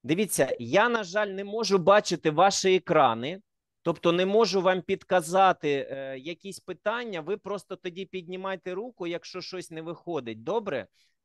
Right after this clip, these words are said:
А, е, й-, ну, спробуємо вже розібратися. Дивіться, який в нас на сьогодні план. Ми сьогодні познайомимося з блоками руху,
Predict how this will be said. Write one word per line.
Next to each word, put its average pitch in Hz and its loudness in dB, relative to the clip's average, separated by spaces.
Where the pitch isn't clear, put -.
А, 170 4
е, 143 0
й-, 135 -10
ну, 160 -4
спробуємо 185 -2
вже 156 -4
розібратися. 147 0
Дивіться, 180 2
який 190 2
в 220 2
нас 190 4
на 185 0
сьогодні 180 0
план. 139 2
Ми 196 0
сьогодні 196 2
познайомимося 185 0
з 131 -6
блоками 202 2
руху, 185 -2